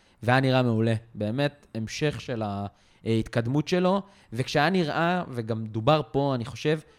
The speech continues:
אה, שהוא כזה לא ברמה ולא מספיק טוב, הוא הראה ב-, במשחק נגד ארסנל ובמשחק הזה, שהוא פשוט, אה, אה, חלק אינטגרלי, אה, מהרוטציה, ורוטציה שאנחנו פשוט,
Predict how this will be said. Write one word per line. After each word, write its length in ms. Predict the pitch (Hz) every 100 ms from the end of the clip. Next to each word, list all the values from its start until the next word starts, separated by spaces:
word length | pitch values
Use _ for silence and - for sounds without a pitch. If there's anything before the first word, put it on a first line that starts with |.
| _ _ -
אה, 160 | 117 113
שהוא 240 | - 127
כזה 280 | - 113 117
לא 120 | 120
ברמה 400 | 156 147 123 147 175 -
ולא 220 | 110 123
מספיק 320 | 160 - 175 -
טוב, 280 | 196 208 214 _ _ _ _
הוא 200 | 131 127
הראה 560 | 120 120 170 175 175 143 - - - - 120
ב-, 60 | 113 135 139
במשחק 640 | 131 123 117 113 113 143 147
נגד 220 | 120 120
ארסנל 420 | 139 - 151 143
ובמשחק 540 | 110 101 101 - 135 110
הזה, 260 | 110 147 - - - _
שהוא 260 | - 120 117
פשוט, 480 | 110 - 156 - - -
אה, 60 |
אה, 420 | 110 104 101 92 98
חלק 300 | 156 156 143
אינטגרלי, 720 | 113 117 110 117 131 135 127 - _ - - -
אה, 60 | 120 113 104 101 98 98 -
מהרוטציה, 880 | 110 104 107 - 165 175 - 190 - - 110
ורוטציה 800 | 110 104 110 135 135 - 131 131
שאנחנו 640 | - 113 101 90 104 113
פשוט, 340 | 104 - 131